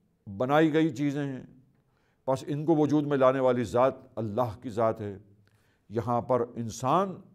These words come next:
मुमकिनुल वजूद है, वजूद तो रखता है, लेकिन देखिए वजूद, ये वजूद के अफराद में इंसान भी मौजूद है। और वजूद जब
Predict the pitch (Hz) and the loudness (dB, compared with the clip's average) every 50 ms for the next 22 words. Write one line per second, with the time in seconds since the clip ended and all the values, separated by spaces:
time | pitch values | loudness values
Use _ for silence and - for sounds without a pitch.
0 | - 104 107 120 127 123 123 170 208 262 269 247 214 208 190 160 170 156 139 107 | -12 -8 -6 -6 -6 -4 -2 -2 0 0 2 2 6 6 6 8 6 4 4 2
1 | 98 92 82 76 73 - - _ _ - - 95 113 104 131 156 143 - 147 139 | -2 -8 -8 -10 -14 -18 -20 _ _ -14 -10 -8 -4 -2 -2 -2 0 2 2 2
2 | 139 - - - 208 196 180 165 151 117 90 - - - _ _ _ _ _ _ | 2 2 0 2 4 6 6 6 4 2 0 -6 -12 -20 _ _ _ _ _ _
3 | _ _ _ - 107 104 123 113 101 127 127 127 196 196 151 110 95 95 107 113 | _ _ _ -10 -8 -6 -6 -4 -2 -4 -2 -2 -2 -2 -2 -2 -4 -6 -6 -4
4 | 90 117 165 202 202 185 - - - - - _ _ _ _ _ _ _ _ _ | 0 2 2 4 2 2 -2 -6 -18 -20 -20 _ _ _ _ _ _ _ _ _
5 | _ _ _ _ _ _ _ - 131 127 147 123 113 131 120 139 156 156 156 - | _ _ _ _ _ _ _ -6 0 0 0 2 0 0 0 2 0 0 2 0
6 | 147 120 123 - 127 127 131 143 147 127 135 131 143 143 143 123 92 107 123 117 | -2 -2 -2 -2 0 4 6 6 6 6 4 -2 -4 -4 -4 -4 -6 -8 -8 -8
7 | 113 - 135 143 180 190 185 208 190 185 185 190 185 156 196 196 180 185 185 180 | -6 -4 -2 0 0 0 0 -2 -2 0 0 0 0 0 0 -2 -2 -2 -4 -6
8 | 190 190 - - - _ _ _ _ _ _ _ - 104 113 120 117 98 90 80 | -8 -12 -18 -20 -20 _ _ _ _ _ _ _ -4 0 2 2 2 0 -2 -6
9 | 85 107 110 113 151 185 180 175 180 - - - - _ _ _ _ _ _ _ | -8 -6 -2 0 2 2 2 0 -4 -10 -20 -20 -20 _ _ _ _ _ _ _
10 | _ _ _ _ _ - 92 127 127 123 - | _ _ _ _ _ -8 -2 -2 -2 -2 -4